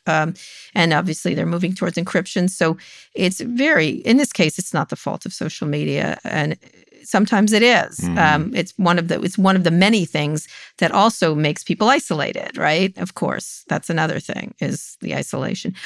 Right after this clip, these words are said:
Speaker 1: Also, there's rumors, like, this guy was, there was a ridiculous rumor he was trans and sort of tried to attack trans
Speaker 2: That
Speaker 1: people,
Speaker 2: was
Speaker 1: which
Speaker 2: really
Speaker 1: was
Speaker 2: depraved.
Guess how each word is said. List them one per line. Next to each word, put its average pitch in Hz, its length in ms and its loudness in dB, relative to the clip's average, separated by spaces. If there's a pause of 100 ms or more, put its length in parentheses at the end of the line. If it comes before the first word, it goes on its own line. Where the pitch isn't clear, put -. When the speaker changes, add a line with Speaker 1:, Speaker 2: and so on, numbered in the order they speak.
(120)
Speaker 1:
Also, 185 220 2
there's 190 340 0
rumors, 226 500 2
like, 160 140 0
this - 160 -4
guy 160 220 2
was, 156 280 -8
there - 260 -4
was 156 120 -4
a 151 80 -2
ridiculous 160 840 -2
rumor 156 220 -2
he 143 80 -2
was 147 160 -6
trans 147 540 -2
and 147 120 -4 (320)
sort 175 200 -2
of 175 100 -4
tried 165 300 2
to - 80 -4
attack - 420 -4
trans 147 380 -2
Speaker 2:
That - 40 -18
Speaker 1:
people, 117 340 2
Speaker 2:
was 92 80 0
Speaker 1:
which - 80 0
Speaker 2:
really 85 140 0
Speaker 1:
was 82 100 -2
Speaker 2:
depraved. 80 600 -4